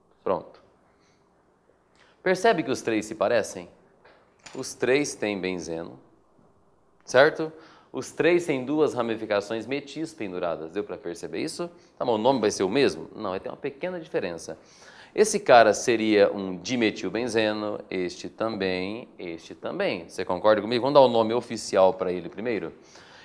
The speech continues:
Eu vou chamar esse carbono de um, automaticamente esse é o dois. Então o nome dessa substância, um nome possível seria esse. Um vírgula dois dimetilbenzeno.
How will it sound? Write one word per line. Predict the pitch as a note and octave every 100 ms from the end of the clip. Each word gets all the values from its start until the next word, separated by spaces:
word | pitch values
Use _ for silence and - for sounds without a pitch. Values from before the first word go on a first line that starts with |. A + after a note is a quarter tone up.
| -
Eu | D3
vou | F#3+
chamar | F3+ C#3 C3
esse | B2+ A2
carbono | B2 A#2 B2+ D3
de | D3 D#3
um, | G3
automaticamente | E3+ D#3 D3 B2 A#2+ A#2 - G#2+ G2+ G2+
esse | A2 -
é | C#3+
o |
dois. | F3 A2+ F2 - - -
Então | - G#2+
o |
nome | G#2 G#2+ G#2+
dessa | F#2+ F#2 F2
substância, | - E2 D#2+ - B2+ B2 -
um | - F3 C#3
nome | B2 A#2+
possível | A#2 G#2+ - C3 C3+
seria | C3 C#3 C3+
esse. | E2+ - - D#2 _ _ _ -
Um | G#2+ A#2+
vírgula | F#2+ F2+ F2+ E2+ E2 D#2
dois | D#2 D#2+ E2+ - - - - - _ _ _ _ _ _ _ _ _ _ _ _ _ E2+ E2+
dimetilbenzeno. | E2 G2 B2 C3 A#2 G#2 - - - G2 G#2+ A2 A#2+ F#2+ E2+ D2 C#2+